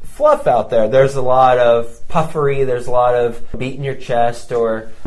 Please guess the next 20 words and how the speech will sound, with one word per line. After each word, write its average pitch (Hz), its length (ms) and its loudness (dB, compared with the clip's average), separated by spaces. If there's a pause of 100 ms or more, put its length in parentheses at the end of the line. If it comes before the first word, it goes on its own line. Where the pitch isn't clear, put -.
just 143 280 -6
stuff 156 300 0
that - 400 -6
doesn't 143 340 0
get 110 220 -4
to 123 60 -4
the 117 100 -6
meat 127 320 -2
of 110 320 -2
what 117 520 -2 (140)
can 120 220 0
help 131 400 -4 (340)
you 123 400 -2
as 110 280 4
a 104 260 -2
best 120 280 -2
ever 110 160 -6
listener. 113 560 -2
<clears throat> - 60 -6 (200)
So 123 680 0